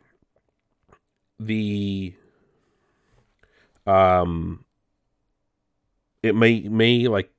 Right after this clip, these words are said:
cut your network connection, so it may make it impossible to connect to the network, to the internet. Um,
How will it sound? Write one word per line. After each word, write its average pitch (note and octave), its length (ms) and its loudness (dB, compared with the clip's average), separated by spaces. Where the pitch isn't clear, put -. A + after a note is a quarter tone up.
cut - 240 -2
your A2 160 0
network G2+ 420 -2
connection, C3 400 -4
so A#2+ 120 -2
it F#2+ 40 -4
may G#2 220 0
make G#2 220 -2
it G#2 60 -2
impossible G2+ 500 -2
to F#2+ 80 -2
connect G2 260 -6
to - 80 -20
the F2 80 -4
network, A#2 480 -6
to - 100 -14
the F#2 140 -4
internet. A#2+ 340 -2
Um, F2+ 540 0